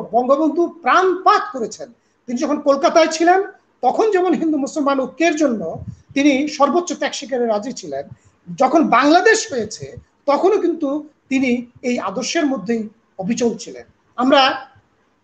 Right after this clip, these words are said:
যে, যে আইনটা বঙ্গবন্ধু কন্যা শেখ হাসিনার মধ্য দিয়ে, শেখ হাসিনার হাত দিয়ে যেটা, আহ, আজকে বাস্তবায়িত হচ্ছে, ওর পিছ-, ওর, ও, মানে, আহ, যেটা, আহ, বলা হচ্ছে দুহাজার, দুহাজার,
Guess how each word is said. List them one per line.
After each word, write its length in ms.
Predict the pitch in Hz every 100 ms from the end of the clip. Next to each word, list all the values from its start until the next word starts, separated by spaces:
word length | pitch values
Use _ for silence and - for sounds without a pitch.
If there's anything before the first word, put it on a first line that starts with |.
| _ -
যে, 160 | 233 254 247 - - _
যে 160 | 220 269 262 - -
আইনটা 420 | 247 330 349 330 285 349 - - _ 180
বঙ্গবন্ধু 380 | 240 254 262 262
কন্যা 280 | 269 247 240
শেখ 200 | 247 247
হাসিনার 360 | 240 247 247
মধ্য 200 | 226 208 240
দিয়ে, 200 | 233 240 233 233 -
শেখ 200 | - 233
হাসিনার 340 | 226 214 240 208
হাত 120 | 226 220
দিয়ে 140 | 302
যেটা, 260 | 247 233 226 208 - - - 190
আহ, 120 | 180 160
আজকে 200 | 214 -
বাস্তবায়িত 540 | 208 208 - 220 214 214 208 185 - - - 180
হচ্ছে, 280 | - - 139 - _ _
ওর 100 | 220 214
পিছ-, 280 | 220 214 -
ওর, 80 | 240 -
ও, 80 | 214 208 180 180
মানে, 180 | 185 175
আহ, 480 | 170 - - - 147 151
যেটা, 220 | 180 190 180 - _ _
আহ, 120 | 147 165
বলা 140 | 190 202
হচ্ছে 200 | 202 180
দুহাজার, 340 | 254 254 254 - - _ 175
দুহাজার, 280 | 247 233